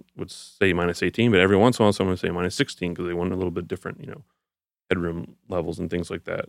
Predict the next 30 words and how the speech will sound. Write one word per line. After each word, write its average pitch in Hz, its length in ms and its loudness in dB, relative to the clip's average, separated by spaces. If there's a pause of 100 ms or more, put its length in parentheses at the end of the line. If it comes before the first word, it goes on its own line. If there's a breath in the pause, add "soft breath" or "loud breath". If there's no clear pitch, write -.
(200)
And 101 60 -2
especially 127 260 4
if 110 80 -2
you're 104 100 6
mixing, 107 360 4
you'd, 90 240 -2
like, 92 160 -2
cal 95 240 4
the 85 80 0
print - 260 2
rig 87 340 0 (320)
or - 40 -4
the 92 100 2
print - 320 -2
converter 85 360 0
differently. 82 500 -8 (480)
Some 98 80 4
people 92 220 2
liked 87 260 0
it 87 100 2
at, 87 140 0
like, 87 80 -4
minus 87 260 -4
twenty 117 320 4
so - 160 -4
they 87 60 -2
could 87 120 -10
mix 87 200 -8
really 92 120 -12
hot - 360 -4